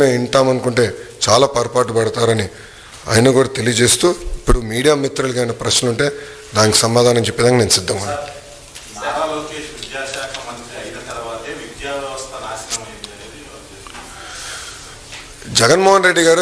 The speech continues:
Speaker 1: హెలికాప్టర్లో తిరిగేవాడండి. ఆయన, ఆయన పైన హెలికాప్టర్లో తిరుగుతుంటే కింద చెట్లు నరికిన రోజులున్నాయి.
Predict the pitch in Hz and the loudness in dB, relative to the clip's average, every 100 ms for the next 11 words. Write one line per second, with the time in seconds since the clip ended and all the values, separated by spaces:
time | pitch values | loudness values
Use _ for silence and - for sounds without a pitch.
0 | 160 143 175 - 170 156 135 127 110 92 | 4 4 0 2 4 4 4 2 2 0
1 | 85 92 95 - - - - - - - | -6 -8 -10 -10 -12 -12 -18 -12 -12 -12
2 | - - 117 135 147 143 185 156 156 190 | -10 -4 2 2 4 4 6 4 4 2
3 | 185 185 180 170 165 170 170 170 170 139 | 4 2 4 4 2 2 2 2 2 2
4 | 151 165 143 - 156 156 135 113 131 123 | 6 4 4 -2 -2 0 2 0 0 0
5 | 113 107 95 | 0 -2 -4